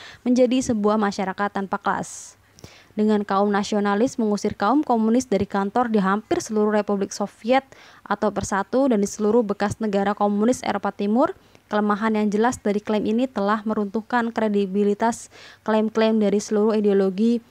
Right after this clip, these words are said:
universalistik yang menggantikan nasionalisme.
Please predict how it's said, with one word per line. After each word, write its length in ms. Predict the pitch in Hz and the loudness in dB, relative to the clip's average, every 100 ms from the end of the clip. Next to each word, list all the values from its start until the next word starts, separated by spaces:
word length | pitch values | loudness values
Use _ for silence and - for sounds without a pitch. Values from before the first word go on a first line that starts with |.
| - - | -12 -2
universalistik 960 | 214 214 208 214 214 208 208 - 262 - | 0 0 -2 -2 0 0 -2 -4 -6 -4
yang 180 | 214 202 | -4 -2
menggantikan 680 | 202 202 196 - 214 240 226 | -2 -2 -2 -4 -2 0 0
nasionalisme. 800 | 208 196 202 185 269 - 202 | -2 -4 -6 -4 -6 -4 -6